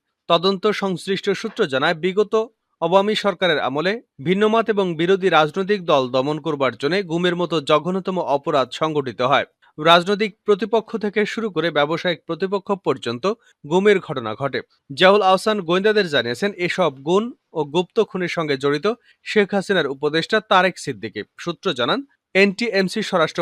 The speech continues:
মন্ত্রণালয়ের আওতাধীন হলেও এটি নিয়ন্ত্রক ছিল তারেক সিদ্দিকীর হাতে। তার ইশারায় চলত এনটিএমসির কার্যক্রম। সূত্র মতে, আওয়ামী লীগ ক্ষমতায় আসার পর জিয়াউল হাসানকে র্যাবের উপপ্রধান হিসেবে নিয়োগ দেওয়া হয়েছিল। আন্তর্জাতিক সংবাদ মাধ্যমেও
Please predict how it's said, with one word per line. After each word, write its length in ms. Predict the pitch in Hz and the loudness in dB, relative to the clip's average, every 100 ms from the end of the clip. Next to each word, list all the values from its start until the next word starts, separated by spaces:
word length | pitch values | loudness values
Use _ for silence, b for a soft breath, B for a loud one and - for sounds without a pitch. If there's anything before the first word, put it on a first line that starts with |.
| 147 | 0
মন্ত্রণালয়ের 580 | 151 156 190 175 147 - 143 | 0 -2 -2 2 0 2 -2
আওতাধীন 400 | 151 196 196 202 170 | 0 0 0 -2 -2
হলেও 220 | 135 196 - | 0 -2 -2
এটি 180 | 156 151 | -10 -6
নিয়ন্ত্রক 440 | 143 156 170 190 175 - | -4 -4 -4 -6 -6 -2
ছিল 100 | 220 269 b b - | -2 -4 b b -4
তারেক 200 | 185 190 | -2 -2
সিদ্দিকীর 460 | - 151 123 127 123 | -6 -8 -6 -6 -4
হাতে। 200 | 147 123 - - | -4 -4 -6 -4
তার 140 | 135 - | -4 -4
ইশারায় 340 | 135 175 165 160 | -6 -2 -2 -2
চলত 240 | 180 170 214 233 _ _ - | -4 0 -2 -2 _ _ -4
এনটিএমসির 560 | 185 180 196 165 - 117 | -2 0 0 -2 -4 -2
কার্যক্রম। 460 | 127 127 143 139 101 - | -2 -2 -4 -2 -2 -6
সূত্র 260 | - 180 214 | -10 -4 -2
মতে, 220 | 151 135 254 - _ _ 165 | -2 -2 -4 -4 _ _ 2
আওয়ামী 280 | 190 208 | 4 4
লীগ 140 | 226 233 | 2 0
ক্ষমতায় 380 | 202 196 196 175 | -2 0 2 0
আসার 200 | - 143 | 2 -4
পর 180 | - 175 160 | 0 0 2
জিয়াউল 240 | 165 165 | 2 2
হাসানকে 420 | 156 - 190 180 202 | -2 -6 -6 -2 0
র্যাবের 340 | 165 160 151 - | 2 0 -4 -6
উপপ্রধান 520 | 160 185 - 185 190 | -10 -6 -4 -2 0
হিসেবে 340 | 175 170 165 127 | -2 -4 -4 -4
নিয়োগ 200 | 123 160 156 | -2 -4 -2
দেওয়া 200 | 123 120 | -2 -2
হয়েছিল। 260 | 110 143 107 _ b b | -6 -6 -8 _ b b
আন্তর্জাতিক 640 | 165 185 214 190 208 220 185 | 2 2 0 -2 -2 -4 -2
সংবাদ 320 | 180 170 160 151 | -2 0 -2 -2
মাধ্যমেও 420 | 139 127 165 | -4 -2 -2